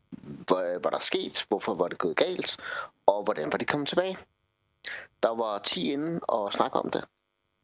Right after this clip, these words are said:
Ud af de ti var det kun to, det var lykkes for at komme hundrede procent tilbage. Fordi et af problemstillingerne var ikke at få, øh, serverne restoret.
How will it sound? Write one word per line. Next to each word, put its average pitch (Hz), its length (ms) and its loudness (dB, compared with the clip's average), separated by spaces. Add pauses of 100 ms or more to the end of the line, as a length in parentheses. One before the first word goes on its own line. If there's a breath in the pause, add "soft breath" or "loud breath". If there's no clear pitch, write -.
(400)
Ud 170 140 4
af 156 120 -2
de 123 100 -4
ti - 420 -4 (140)
var 110 100 6
det 107 100 -4
kun 135 180 0
to, - 360 -2 (260)
det 110 100 4
var 107 100 2
lykkes 104 400 0
for - 420 2
at - 80 4
komme 98 300 2 (280)
hundrede 113 260 2
procent - 360 0
tilbage. - 460 2 (600 loud breath)
Fordi 101 280 4
et 127 80 0
af 151 140 0
problemstillingerne 113 760 2
var 90 140 2
ikke 104 200 -2
at 120 80 -4
få, 85 400 2
øh, 71 220 -2
serverne 135 560 0
restoret. 101 460 0